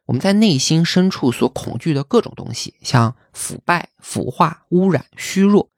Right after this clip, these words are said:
都能和疾病画上等号。所以疾病本身成为隐喻。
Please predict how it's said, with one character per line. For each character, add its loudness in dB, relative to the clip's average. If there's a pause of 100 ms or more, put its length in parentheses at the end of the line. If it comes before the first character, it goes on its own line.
(260)
都 4
能 4
和 0
疾 -2
病 2
画 0
上 0
等 -4
号。 0 (340)
所 0
以 2
疾 0
病 2
本 -10
身 2
成 2
为 2
隐 -4
喻。 2